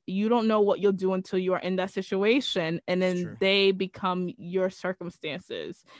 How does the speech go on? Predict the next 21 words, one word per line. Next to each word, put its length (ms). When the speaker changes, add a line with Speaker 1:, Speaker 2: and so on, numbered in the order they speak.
Speaker 1:
and 100
you 80
figure 340
it 200
out. 360
I 140
believe 320
actions 540
speak 200
louder 260
than 160
words, 560
and 180
love 340
conquers 540
all. 500
And 160
if 140
anybody 480
knows 400
me, 420